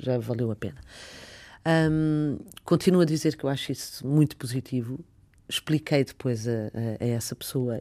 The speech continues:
e aproveitei para explicar a todas as outras que estavam à espera, a dizer, "Meus caros amigos, caso isto aconteça, eu acho ótimo que vocês tentem e,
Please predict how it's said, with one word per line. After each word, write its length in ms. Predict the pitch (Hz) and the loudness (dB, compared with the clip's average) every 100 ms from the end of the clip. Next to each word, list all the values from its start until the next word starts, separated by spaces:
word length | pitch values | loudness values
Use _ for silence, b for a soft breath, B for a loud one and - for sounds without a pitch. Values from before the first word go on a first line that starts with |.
| - | -4
e 160 | 156 147 | 0 0
aproveitei 440 | - 131 127 120 | 0 -4 -2 -2
para 120 | 117 | -6
explicar 400 | 117 - 113 110 | -8 -8 -6 -6
a 40 | 104 | -4
todas 460 | - 170 165 139 120 | 4 6 6 2 -2
as 140 | 110 | -4
outras 320 | 113 - - | -6 -8 -16
que 100 | - | -14
estavam 280 | - 107 107 | -10 -8 -8
à 60 | 101 | -10
espera, 440 | - 98 87 - B B B B B B | -8 -10 -8 -12 B B B B B B
a 40 | 139 | -2
dizer, 400 | 139 127 127 - | -2 0 0 -2
"Meus 180 | 127 127 | -6 -4
caros 240 | - 131 135 | -4 -2 -2
amigos, 340 | 123 117 - | -4 -4 -10
caso 320 | - 135 131 | -4 -2 -2
isto 180 | 127 - | -6 -8
aconteça, 720 | - 135 123 131 131 - 139 - B B B | -6 -8 -4 -2 -2 -4 -6 -8 B B B
eu 140 | 139 131 | -2 -2
acho 280 | 123 - | -2 -4
ótimo 360 | 135 127 131 131 | -4 -4 -4 -4
que 100 | - | -4
vocês 720 | 123 - 120 113 - - - _ - | -6 -4 -4 -4 -6 -16 -18 _ -2
tentem 460 | 131 120 113 104 | 0 0 -2 -4
e, 760 | 101 107 113 117 131 131 135 | -4 -6 -8 -10 -12 -12 -12